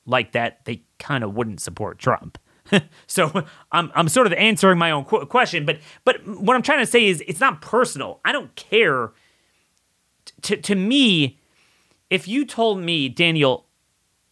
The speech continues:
I'm a genie in a bottle, I could give you one wish," either or, not both, you either get your preferred guy for presidential nominee, or you get something like a complete focused movement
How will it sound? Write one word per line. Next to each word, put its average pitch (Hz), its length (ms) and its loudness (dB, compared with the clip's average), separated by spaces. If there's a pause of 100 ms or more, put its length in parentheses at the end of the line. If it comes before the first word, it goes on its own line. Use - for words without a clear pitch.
(260)
I'm 185 120 0
a 214 40 0
genie 190 340 -2
in 170 60 -2
a 151 100 0
bottle, 143 640 2 (160)
I 139 100 -2
could 127 220 -6
give 170 220 2
you 170 460 -2 (260)
one 160 320 -4
wish," 131 400 -10 (200)
either 160 540 2
or, 123 380 2
not 170 260 0
both, 123 340 -2
you 143 200 -10
either 214 280 -4
get 151 460 -4
your 185 140 2
preferred 160 500 2
guy 139 300 2 (240)
for 147 120 -6
presidential 139 520 -4
nominee, 123 540 -4 (340)
or 233 100 8
you 208 160 4
get 165 240 -2
something 170 340 -2
like 143 240 0
a 135 80 -10
complete 165 720 -10
focused 170 560 2
movement 139 500 2